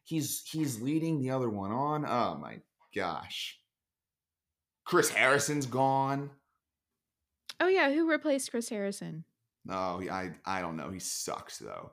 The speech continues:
Speaker 1: He's bad. And now the creator of the franchise just stepped down.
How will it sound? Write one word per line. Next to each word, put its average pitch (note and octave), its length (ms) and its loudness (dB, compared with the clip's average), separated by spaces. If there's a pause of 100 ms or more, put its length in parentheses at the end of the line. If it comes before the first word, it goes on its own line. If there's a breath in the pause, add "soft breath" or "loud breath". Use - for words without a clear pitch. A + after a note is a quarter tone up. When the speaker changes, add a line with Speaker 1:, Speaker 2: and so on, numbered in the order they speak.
Speaker 1:
He's G#2 240 -2
bad. A#1 540 -8 (400 loud breath)
And C3+ 160 4
now C#3+ 280 6
the C#3+ 120 4
creator C#3+ 560 2
of C#3 120 -2
the C3 80 -6
franchise B2+ 600 -4
just - 300 -6
stepped - 340 -6
down. A#2+ 440 0